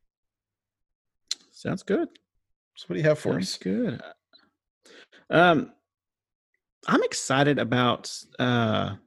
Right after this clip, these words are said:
Speaker 1: some of the new ports and, and the returning ports, I guess,
Speaker 2: Mm-hmm.
Speaker 1: um, that I hope they become more permanent year, on a year basis. And it's, uh, uh, Port, uh, New Orleans. I almost said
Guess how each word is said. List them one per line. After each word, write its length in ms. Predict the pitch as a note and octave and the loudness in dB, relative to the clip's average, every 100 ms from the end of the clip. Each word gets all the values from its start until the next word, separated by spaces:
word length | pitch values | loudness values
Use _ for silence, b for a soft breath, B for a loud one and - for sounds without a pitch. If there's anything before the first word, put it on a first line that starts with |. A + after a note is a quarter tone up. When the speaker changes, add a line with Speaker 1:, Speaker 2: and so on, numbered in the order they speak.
| _ | _
Speaker 1:
some 180 | - E3 | -2 2
of 40 | F#3+ | 4
the 60 | |
new 140 | D#3+ D3 | 4 4
ports 480 | C#3+ A#2+ - - - - - | 6 4 4 -6 -10 -6 2
and, 240 | C3 A#2+ | 2 4
and 220 | A#2+ B2 | 4 6
the 60 | B2 | 4
returning 480 | A#2+ - D3+ A#2+ G2+ | 2 4 6 6 4
ports, 340 | B2 G2+ - | 0 -2 0
I 60 | G#2 | -2
guess, 440 | G#2+ G2 F#2+ G#2 | 0 0 0 -4
Speaker 2:
Mm-hmm. 140 | G#2 | -4
Speaker 1:
um, 440 | A#2+ A#2 A2+ G#2+ - | -2 0 -2 -2 -2
that 120 | B2+ | -2
I 40 | |
hope 300 | A#2 - G#3 | 0 0 0
they 120 | - C3 | 0 -2
become 500 | B2+ - B2 A#2+ A2+ | -2 0 0 2 0
more 220 | A#2+ A2+ | 0 -2
permanent 560 | - A#2+ C#3 G#3 - - _ _ | -2 0 0 -2 -8 -20 _ _
year, 220 | A#2+ C3 - | -4 -2 0
on 160 | C3 B2+ | 2 4
a 20 | |
year 220 | C3 B2 | 2 2
basis. 420 | B2 D3 F3+ E3+ | 2 0 -2 -4
And 320 | - A#2+ A#2 | -2 0 2
it's, 260 | A#2 A2+ - | 0 -4 -4
uh, 360 | A#2 A2 A2 G#2 b b b b b b _ _ | -2 0 -2 -4 b b b b b b _ _
uh, 260 | B2+ A#2 G#2+ | -4 -4 -4
Port, 240 | - C3+ C3 C3 | -2 0 2 2
uh, 280 | B2 A2+ A2 | 2 2 2
New 160 | B2+ | 4
Orleans. 560 | C3+ C3 C3+ D#3+ - - - | 4 4 2 0 -4 -16 -6
I 40 | |
almost 220 | B2+ A#2 | -4 -4
said 120 | - | -4